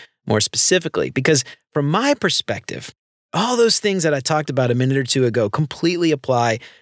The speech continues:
to the things that I've experienced throughout my career. So I'm really excited about diving into this topic today. So first, let's talk about leadership here. Leadership is critical for a successful U X career.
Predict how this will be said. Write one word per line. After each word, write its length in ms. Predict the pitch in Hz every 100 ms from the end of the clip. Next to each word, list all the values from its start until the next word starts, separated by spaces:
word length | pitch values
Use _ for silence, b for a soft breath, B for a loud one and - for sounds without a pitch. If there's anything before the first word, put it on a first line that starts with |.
| B
to 80 | 143
the 100 | 135
things 240 | 127 127
that 140 | 110 -
I've 220 | 165 247
experienced 500 | 247 - 117 107 104
throughout 200 | 117 95
my 220 | 117 139
career. 360 | 135 98 69 - _ _ _ _ _ -
So 80 |
I'm 100 | 139
really 180 | 180 262
excited 360 | 226 208 180 160
about 300 | 151 135 127
diving 360 | 139 143 135
into 220 | 131 135 120
this 220 | 120 -
topic 500 | 120 113 117 101 - _ _ _
today. 360 | 110 98 78 - _ _ _ _ _
So 120 | -
first, 260 | 131 240 254
let's 140 | 311
talk 160 | - 339
about 280 | 208 165 117
leadership 640 | 120 131 123 - 113 - - b _ _ _ _
here. 320 | - 92 60 -
Leadership 420 | 143 254 277 233
is 120 | 196 -
critical 280 | 165 156
for 140 | 135 135
a 80 | 117
successful 600 | - - 127 120 - 110
U 180 | 104 107
X 320 | 98 - -
career. 440 | - 104 95 -